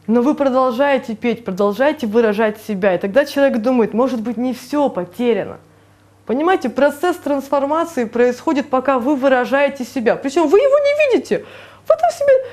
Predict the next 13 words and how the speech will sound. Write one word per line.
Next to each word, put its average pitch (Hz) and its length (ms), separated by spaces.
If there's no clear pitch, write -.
не 370 80
знаю, 359 160
там, 269 160
поёте, 403 1040
там, 254 440
что-то 359 200
там 320 260
делаете, 302 720
спиной 339 360
к 359 80
нему 311 180
вообще 294 380
стоите. 269 720